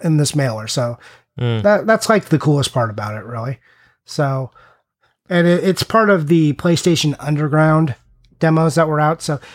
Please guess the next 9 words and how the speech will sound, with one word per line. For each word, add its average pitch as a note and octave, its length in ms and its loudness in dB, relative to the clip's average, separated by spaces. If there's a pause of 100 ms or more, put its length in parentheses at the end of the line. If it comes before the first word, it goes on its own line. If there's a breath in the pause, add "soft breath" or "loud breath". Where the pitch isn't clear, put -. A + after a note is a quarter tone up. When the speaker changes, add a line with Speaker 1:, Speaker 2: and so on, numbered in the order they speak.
(120 loud breath)
Speaker 1:
this G3 180 0
was A#3 160 2
after E3+ 320 0
the D#3+ 100 -2
game D#3+ 220 2
was D#3 220 0
already C#3+ 420 0
out. D3 320 -6 (380)
So, C#3 600 0